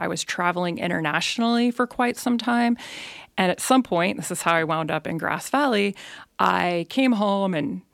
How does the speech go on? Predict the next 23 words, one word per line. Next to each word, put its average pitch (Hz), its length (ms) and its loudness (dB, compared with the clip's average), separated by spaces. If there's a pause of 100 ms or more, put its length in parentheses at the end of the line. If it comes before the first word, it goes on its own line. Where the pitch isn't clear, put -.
(400)
was 160 140 -8
broke 214 680 2
and 160 100 -2
didn't 190 180 -2
have 190 160 -2
a 175 40 -4
job 170 520 2
and 151 100 -4
didn't 180 200 -6
have 175 160 -4
a 165 40 -10
car. 156 680 0
And 156 160 -4
I 151 80 -4
moved 165 240 -4
in 165 140 -2
with 175 100 -2
my 208 140 2
mom, 175 380 0
which 170 280 -6
was 175 180 -4
the - 120 -8
plan. 247 580 0